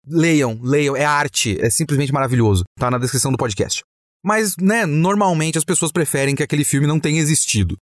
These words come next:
E tá, tava todo mundo querendo que tivesse logo uma adaptação fiel aos jogos e tudo mais.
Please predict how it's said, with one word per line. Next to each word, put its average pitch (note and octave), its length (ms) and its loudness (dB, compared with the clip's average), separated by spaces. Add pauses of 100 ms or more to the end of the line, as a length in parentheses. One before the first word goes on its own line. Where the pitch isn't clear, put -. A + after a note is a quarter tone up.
E G#3 120 0
tá, A#3+ 100 -2
tava A#3 240 0
todo A#3+ 180 0
mundo G3 200 4
querendo G3 340 2
que A3+ 100 -2
tivesse G#3 360 0
logo D#3+ 240 2
uma G3 100 2
adaptação F3 920 0 (220)
fiel F3+ 720 2
aos C3 180 2
jogos C#3 400 0
e - 40 -6
tudo D#3+ 160 -2
mais. D3 320 0